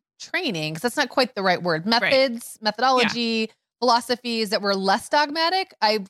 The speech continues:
Speaker 1: tended to see the world very black and white, like you were saying, like, either you're, like, Ferberizing or you're doing nothing. And
Speaker 2: Mm-hmm.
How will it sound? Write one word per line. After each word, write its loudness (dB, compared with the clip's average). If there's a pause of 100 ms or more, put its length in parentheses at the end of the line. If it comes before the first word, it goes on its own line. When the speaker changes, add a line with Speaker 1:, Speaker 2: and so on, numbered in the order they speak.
(120)
Speaker 1:
tended -6
to -8
see -6
the -10
world -2
very -2
black -2
and -10
white, 0
like -8
you -8
were -2
saying, -2
like, 0 (400)
either 4
you're, 4
like, 2 (160)
Ferberizing 2
or 0
you're -4
doing -4
nothing. -8 (200)
And 0
Speaker 2:
Mm-hmm. -4